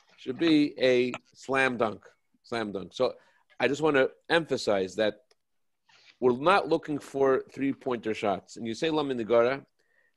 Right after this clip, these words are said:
it means something specific that we could do that's in our hands. That it's like, just like a slam, when you used to do a slam dunk, you do it and it's done and you did it.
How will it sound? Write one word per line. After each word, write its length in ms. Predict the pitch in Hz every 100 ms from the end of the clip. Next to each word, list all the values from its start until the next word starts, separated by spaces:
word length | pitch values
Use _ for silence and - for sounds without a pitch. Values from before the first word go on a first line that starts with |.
| -
it 80 | 117
means 220 | 143 135
something 400 | 143 120 127 123
specific 960 | - - 127 - - 165 - 123 - - - -
that 200 | 117 -
we 180 | - -
could 280 | 120 101
do 320 | 110 147 165 170
that's 180 | 117
in 100 | 131
our 160 | 117 113
hands. 600 | 113 127 135 160 165 - _ _
That 80 | 120
it's 100 | - 131 -
like, 120 | 135
just 100 | 170
like 80 | 185
a 80 | 160
slam, 380 | - 170 160 151
when 120 | 151
you 60 | 208
used 140 | -
to 80 | 180
do 60 |
a 40 | 151
slam 320 | 151 156 156
dunk, 220 | 160 123
you 240 | 123 131 113
do 340 | 95 127 180
it 140 | 196 -
and 100 | 131
it's 220 | 113 95
done 400 | 98 131 160 160
and 160 | - 120
you 100 | 117
did 260 | 92 151
it. 140 | 107